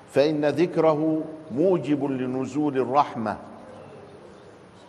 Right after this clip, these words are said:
لأن الله سبحانه وتعالى أرسله رحمة للعالمين، "وما أرسلناك إلا رحمة للعالمين"، لكل العالمين، لمن صدق ولمن لم يصدق.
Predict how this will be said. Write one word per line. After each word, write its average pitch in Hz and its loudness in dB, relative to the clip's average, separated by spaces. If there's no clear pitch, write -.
لأن 165 2
الله 175 6
سبحانه 147 -2
وتعالى 139 4
أرسله 127 2
رحمة 120 -2
للعالمين، 123 0
"وما 123 -2
أرسلناك 120 -4
إلا 117 0
رحمة 131 -4
للعالمين"، 101 -2
لكل 185 4
العالمين، 156 2
لمن 127 -2
صدق 135 2
ولمن 135 0
لم 113 -4
يصدق. 151 0